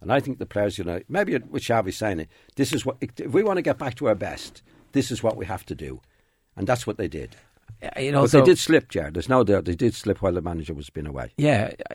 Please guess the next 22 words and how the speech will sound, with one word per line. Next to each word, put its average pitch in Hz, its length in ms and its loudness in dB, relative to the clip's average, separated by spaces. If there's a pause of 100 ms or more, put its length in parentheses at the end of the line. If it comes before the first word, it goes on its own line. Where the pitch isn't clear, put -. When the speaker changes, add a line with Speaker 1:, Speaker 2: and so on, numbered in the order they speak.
Speaker 2:
it, - 300 -12
it, - 200 -6
it 139 320 2
has 151 240 4
been 135 440 0
kind 127 120 2
of 107 60 2
hanging 123 240 2
over 120 500 4 (140)
the 98 100 -4
situation, 107 580 0
and - 340 -4
at 113 100 -6
least 123 180 0
now 127 140 2
with 110 80 2
him 107 80 0
coming 107 240 0
back, 101 200 2
that 104 140 -2
finishes. 101 360 0
But - 180 0